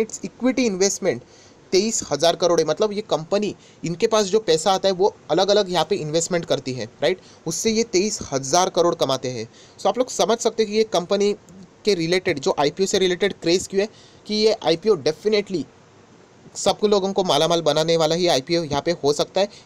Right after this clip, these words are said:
ये सभी लोगों को already यहाँ पे पता है। So सभी लोग यहाँ पे इंतज़ार कर रहे हैं कि कब आएगा। So फिलहाल तो हम लोग यही कह सकते हैं कि इससे रिलेटेड जो अपडेट है कि यहाँ पे वापस एसबीआई कैप को and डेलॉयट को यहाँ पे अपॉइंट किया गया है, जिससे रिलेटेड हम लोग कह सकते हैं कि हलचलें देखने को मिल रही है। And हम लोग आशा करेंगे कि सेकेंड हाफ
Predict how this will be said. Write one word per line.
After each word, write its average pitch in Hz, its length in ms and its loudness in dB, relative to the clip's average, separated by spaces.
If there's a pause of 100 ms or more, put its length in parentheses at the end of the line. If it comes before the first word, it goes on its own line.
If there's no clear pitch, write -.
ये 170 60 -2
सभी 165 260 0
लोगों 170 220 0
को - 240 0
already 165 240 4
यहाँ 165 160 2
पे 160 100 0
पता 123 220 -2
है। 117 180 -2 (300)
So 180 100 -2
सभी 190 220 0
लोग 214 140 2
यहाँ 196 120 2
पे 220 80 2
इंतज़ार 202 440 0
कर 196 140 0
रहे 196 80 2
हैं 196 60 0
कि 208 100 -8 (100)
कब 170 140 4
आएगा। 185 260 2 (240)
So 180 100 -2
फिलहाल 202 300 2
तो 220 100 2
हम 208 100 0
लोग 202 200 0
यही 180 120 2
कह 190 140 0
सकते 190 260 -2
हैं 202 100 0 (220)
कि 180 80 -4
इससे 208 200 0
रिलेटेड 202 360 0
जो 185 100 2
अपडेट 170 400 0
है 190 80 0
कि 196 140 -8
यहाँ 165 260 0
पे 135 160 0 (500)
वापस 156 400 0 (160)
एसबीआई 160 300 0
कैप - 460 -2
को 254 220 0 (100)
and 202 180 0
डेलॉयट 156 340 2
को 123 200 -2 (200)
यहाँ 151 100 2
पे 156 100 0
अपॉइंट 180 360 0
किया 190 160 2
गया 185 160 0
है, 196 140 -6
जिससे 156 280 -2
रिलेटेड 175 320 0
हम 175 100 -4
लोग 180 140 -6
कह 175 100 2
सकते - 260 -8
हैं - 40 -10
कि 202 80 -2
हलचलें 180 440 0
देखने 165 220 -2
को 185 100 -10
मिल 175 100 -2
रही 190 80 0
है। - 400 -4
And 175 100 2
हम 180 60 -2
लोग 214 180 2
आशा 185 200 2
करेंगे 214 320 2
कि 214 140 -6
सेकेंड 190 440 -2
हाफ 165 240 2